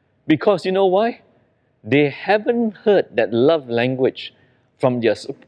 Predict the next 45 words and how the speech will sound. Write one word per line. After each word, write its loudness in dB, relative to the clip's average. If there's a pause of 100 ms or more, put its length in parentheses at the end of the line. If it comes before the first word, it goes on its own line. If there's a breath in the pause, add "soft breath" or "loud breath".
(140)
their 2
spouse. -6 (420 soft breath)
Because 0
familiarity 0
with 4
each 0
other 2
in -2
our 0
marriages -2
and -4
our -2
families -4 (340 loud breath)
does 0
breed -4
contempt. -6 (580 soft breath)
And 0
in 2
a 2
counseling -2
situation, -2
when 2
we 0
ask -2
them 0
to -6
go 2
back -4
and -4
recount -2
that -2 (360 loud breath)
and 0
see -2
when 2
they 6
were 4
tender -2
with -2
each -4
other, 2
when -2
they 4
loved 2
each -2
other, -2